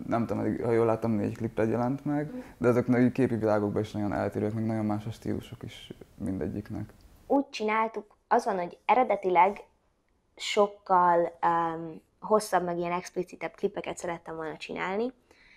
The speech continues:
Speaker 2: de éreztük, hogy egyszerűen egy E P-nek ez nem lesz, nem legitim, velem egyáltalán nem volt így összhangban az, amit én kitaláltam magamnak, ami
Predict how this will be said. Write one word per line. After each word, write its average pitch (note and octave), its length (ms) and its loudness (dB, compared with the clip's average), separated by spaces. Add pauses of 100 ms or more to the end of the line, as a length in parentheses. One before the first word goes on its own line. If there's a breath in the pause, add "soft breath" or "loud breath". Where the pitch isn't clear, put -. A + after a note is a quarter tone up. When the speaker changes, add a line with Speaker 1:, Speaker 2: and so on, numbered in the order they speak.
(220 soft breath)
Speaker 2:
de F3+ 540 6 (460)
éreztük, F#3+ 600 6
hogy F#3 200 2
egyszerűen F3 960 0 (340)
egy F3 200 0
E F3 300 0
P-nek F3+ 380 -2
ez F3 100 -4
nem E3+ 260 -4
lesz, - 380 -8 (420)
nem G#3 220 4
legitim, F#3+ 640 2 (420)
velem F3 560 0 (160)
egyáltalán F3 540 0
nem E3+ 180 -4
volt D#3+ 280 -2
így E3 220 -6
összhangban F3+ 520 -4
az, E3 180 -8
amit E3 220 -10
én D3+ 120 -6
kitaláltam E3+ 600 -4
magamnak, F3 520 -4 (100)
ami F3 240 -4